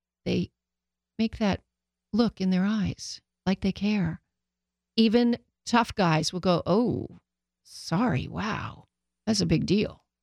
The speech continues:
right? Anyway, that's how you know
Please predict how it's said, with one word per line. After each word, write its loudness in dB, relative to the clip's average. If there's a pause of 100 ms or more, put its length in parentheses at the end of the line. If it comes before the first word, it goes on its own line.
right? -8 (1040)
Anyway, 6
that's 4
how 6
you 0
know 4